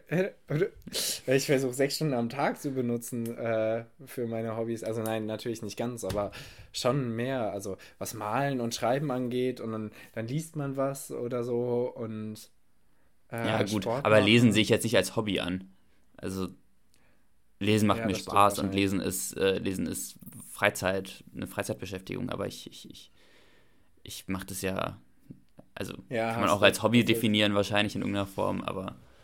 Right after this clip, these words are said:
Speaker 2: keine Ahnung.
Speaker 1: Also heißt, äh, Kunst, Sport und Musik, ja?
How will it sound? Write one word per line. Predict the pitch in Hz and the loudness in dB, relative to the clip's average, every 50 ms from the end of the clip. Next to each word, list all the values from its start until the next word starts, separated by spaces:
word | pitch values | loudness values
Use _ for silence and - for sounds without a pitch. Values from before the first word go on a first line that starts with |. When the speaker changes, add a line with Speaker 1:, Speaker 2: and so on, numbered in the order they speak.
| - - - | -20 -20 -18
Speaker 2:
keine | - - - - - | -12 -10 -10 -8 -8
Ahnung. | - - - - - - | -8 -10 -12 -12 -4 0
Speaker 1:
Also | 131 131 139 139 135 | 0 2 2 2 2
heißt, | 147 135 147 147 147 - 143 | 2 2 2 2 0 0 0
äh, | 143 131 127 123 | 2 2 2 2
Kunst, | 127 - - 151 151 156 156 147 - - - - | 0 -2 0 2 2 2 2 -2 -6 -8 -6 -6
Sport | - - - - 139 123 120 120 120 123 - - | -8 -6 -4 0 2 4 4 4 2 0 -2 -6
und | 123 117 110 - - - | -8 -8 -8 -10 -12 -12
Musik, | 113 110 104 98 104 104 98 98 - | -12 -12 -10 -8 -8 -8 -8 -8 -6
ja? | 110 101 104 113 | -6 -4 -4 -6